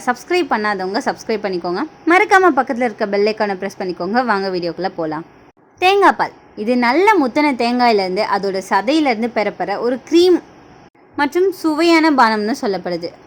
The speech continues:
அத்தியாவசிய ஊட்டச்சத்துக்கள் மற்றும் தனித்துவமான ஆரோக்கிய கலவைகள் நிரம்பிய இந்த தேங்காய் பாலை தினமும் நம்ம குடிக்கிறதால, நம்ம ஒட்டுமொத்த நல்வாழ்வுக்கும் சிறப்பா இது அமையுதுன்னு சொல்லப்படுது. தேங்காயோட வெள்ளைக்கருவை அரைச்சி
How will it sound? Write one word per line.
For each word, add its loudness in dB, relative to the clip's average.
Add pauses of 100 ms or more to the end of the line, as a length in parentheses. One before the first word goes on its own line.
(140)
அத்தியாவசிய 2
ஊட்டச்சத்துக்கள் -4
மற்றும் -6 (140)
தனித்துவமான 4 (140)
ஆரோக்கிய 2 (120)
கலவைகள் -2
நிரம்பிய -2
இந்த -4
தேங்காய் 0
பாலை -2 (300)
தினமும் 4
நம்ம 2
குடிக்கிறதால, 0 (420)
நம்ம 0
ஒட்டுமொத்த 2
நல்வாழ்வுக்கும் 0 (380)
சிறப்பா 4 (140)
இது 2
அமையுதுன்னு -4
சொல்லப்படுது. -6 (800)
தேங்காயோட 4 (120)
வெள்ளைக்கருவை 2 (100)
அரைச்சி -4